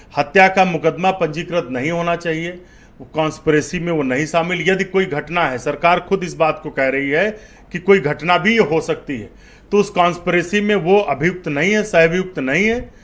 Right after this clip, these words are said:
क्या उनकी जिम्मेदारी नहीं है? आप उत्तर प्रदेश में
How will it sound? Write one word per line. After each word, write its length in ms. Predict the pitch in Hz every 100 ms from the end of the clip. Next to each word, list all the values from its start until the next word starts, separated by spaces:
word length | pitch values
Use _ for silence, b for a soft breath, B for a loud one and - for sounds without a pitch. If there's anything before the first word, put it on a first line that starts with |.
| b b
क्या 120 | 196 196
उनकी 260 | 190 208
जिम्मेदारी 500 | 190 190 190 185 190
नहीं 240 | 165 160 214
है? 240 | 233 240 - - b b b b
आप 280 | 165 214 254
उत्तर 280 | 233 - 226
प्रदेश 520 | 220 190 190 185 -
में 380 | 170 240 269